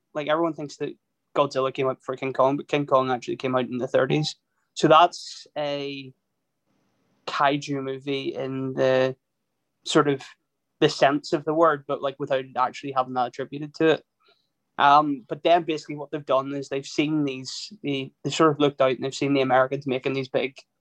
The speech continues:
monster movies, and they've thought, "Okay, there's a market for this there." So what they've then done is they've then taken that and they've married it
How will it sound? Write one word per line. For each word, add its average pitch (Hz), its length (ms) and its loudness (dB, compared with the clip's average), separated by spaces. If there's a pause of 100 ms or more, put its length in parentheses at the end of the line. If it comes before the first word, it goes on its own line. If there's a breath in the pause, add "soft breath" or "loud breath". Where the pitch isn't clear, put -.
(540)
monster 143 460 2
movies, 139 500 -2
and 135 80 -2
they've 131 120 -4
thought, 135 240 4
"Okay, 143 320 0
there's 135 400 -4 (340)
a 143 80 2
market 139 520 2
for 160 120 -4
this 156 260 -4
there." 160 360 2 (680)
So - 160 -8
what 151 200 4
they've 143 240 4
then 143 360 2
done 135 280 -2
is 131 120 -8
they've 131 180 -8
then 131 320 -4
taken 143 360 0
that 135 220 4
and 135 80 -6
they've 135 180 -4
married 135 440 2
it 131 140 -12